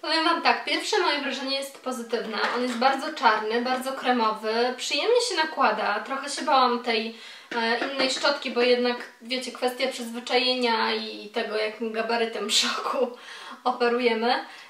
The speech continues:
E, można spokojnie od góry go nałożyć, bardzo łatwo jest dojść do nasady rzęs. Dobrze się tuszuje dolne. Prawie się nie wybrudziłam, tak patrzę, tu mam tylko jakąś taką małą kropkę, której już nie ma. Em, co jeszcze?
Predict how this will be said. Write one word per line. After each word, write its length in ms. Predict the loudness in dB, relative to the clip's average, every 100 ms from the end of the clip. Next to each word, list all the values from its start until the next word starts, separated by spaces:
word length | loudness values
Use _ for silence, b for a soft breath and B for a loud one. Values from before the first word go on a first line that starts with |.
| -4
E, 320 | 2 4 4
można 340 | 4 4 4
spokojnie 460 | -2 -4 -4 2 2
od 120 | 2
góry 260 | 0 0 2
go 120 | 0
nałożyć, 420 | 2 2 2 -2
bardzo 300 | 0 0 2
łatwo 240 | 0 2 0
jest 180 | 0
dojść 380 | 4 4 4 -6
do 840 | -6 -2 2 4 4 4 2 2 2
nasady 480 | 0 2 2 2 -2
rzęs. 340 | 2 2 0 -6 0
Dobrze 220 | 2 2
się 220 | 0 -2
tuszuje 340 | -8 -6 -4 -2
dolne. 480 | 4 4 4 -2 -2 -2 -4 B B 2
Prawie 240 | 4 8 6
się 100 | 6
nie 120 | 2 2
wybrudziłam, 800 | -4 -4 -4 2 4 4 0
tak 180 | -4 -4
patrzę, 320 | -2 -2 -2
tu 140 | -4 -2
mam 220 | -4 -6
tylko 180 | -8 -8
jakąś 280 | -8 -8 -10
taką 260 | -10 -8
małą 320 | -4 -4 -4
kropkę, 400 | -4 -6 -6 -8
której 320 | -8 -6 -4 -4
już 200 | -4 -6
nie 160 | -4
ma. 420 | -2 -2 -4 -10 B B B B B B B
Em, 680 | -4 0 2 2 0 0 -4
co 140 | -4 0
jeszcze? 380 | 2 2 2